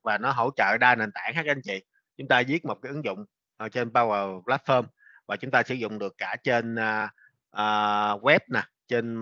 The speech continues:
ờ, trên Microsoft Teams. Chúng ta có thể tích hợp vào sẵn trong Microsoft Teams, chúng ta có thể là sử dụng được trên mobile, trên mac O S, rồi các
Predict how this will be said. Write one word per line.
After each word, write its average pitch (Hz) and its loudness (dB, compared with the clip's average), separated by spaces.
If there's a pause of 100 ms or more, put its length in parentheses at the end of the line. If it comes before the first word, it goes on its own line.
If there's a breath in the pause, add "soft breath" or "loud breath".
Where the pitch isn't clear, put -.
(1080 soft breath)
ờ, 107 -4
trên 117 -2
Microsoft 123 4 (160)
Teams. 139 6 (640)
Chúng 143 -6
ta 135 2
có 135 2
thể 127 2
tích - -4
hợp 101 0
vào 104 -2
sẵn - -8
trong 127 -4
Microsoft 123 -2
Teams, 131 0
chúng 131 -10
ta 123 4
có 131 -2
thể 104 -2
là 101 0
sử 117 -10
dụng 101 -10
được 98 -10
trên 120 -2
mobile, 120 4
trên 117 -6 (420 loud breath)
mac 147 0
O 127 4
S, - -12
rồi 98 -4
các 139 -12